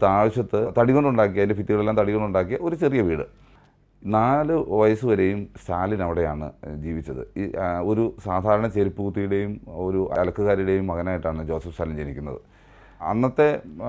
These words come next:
നിയമപ്രകാരം എന്തോ ഒരു ചെറിയ കുറ്റകൃത്യം ചെയ്തതിൻ്റെ പേരിൽ ജോസഫ് സ്റ്റാലിൻ്റെ അച്ഛനോട് ഈ ഗ്രാമത്തിൽ പ്രവേശിക്കരുതെന്ന് കോടതി വിധിയുണ്ടായി. അതിനുശേഷം ഇദ്ദേഹം ആ ഗ്രാമത്തിൽ പ്രവേശിക്കാൻ, ആ, അമ്മയും മകനും അവിടെ ഉണ്ടെങ്കിലും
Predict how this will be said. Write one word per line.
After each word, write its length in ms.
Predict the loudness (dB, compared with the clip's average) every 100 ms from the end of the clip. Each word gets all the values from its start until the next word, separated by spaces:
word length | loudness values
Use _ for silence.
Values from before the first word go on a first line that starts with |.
| -2
നിയമപ്രകാരം 800 | 0 2 0 0 4 6 6 4
എന്തോ 260 | 0 4 6 6
ഒരു 140 | 4 2
ചെറിയ 340 | 2 4 4
കുറ്റകൃത്യം 500 | 2 4 2 4 2
ചെയ്തതിൻ്റെ 340 | 2 2 2 4
പേരിൽ 280 | 2 2 -2 -2
ജോസഫ് 280 | -2 0 -2
സ്റ്റാലിൻ്റെ 400 | 0 2 2 0
അച്ഛനോട് 380 | 0 -2 -2 0
ഈ 60 | 0
ഗ്രാമത്തിൽ 440 | 2 2 0 -2
പ്രവേശിക്കരുതെന്ന് 680 | -2 0 0 -2 -2 -2 -2
കോടതി 300 | -2 0 0
വിധിയുണ്ടായി. 460 | -2 -2 -4 -8 -12 -16 -20 -20 _
അതിനുശേഷം 400 | -6 -2 -2 0
ഇദ്ദേഹം 240 | 0 2 2
ആ 60 |
ഗ്രാമത്തിൽ 380 | 2 2 0 -2
പ്രവേശിക്കാൻ, 420 | -2 -2 -2 -6
ആ, 160 | -4 -4 -4 -4
അമ്മയും 280 | -2 0 0
മകനും 300 | 0 0 2
അവിടെ 180 | 2 2
ഉണ്ടെങ്കിലും 380 | 0 0 -2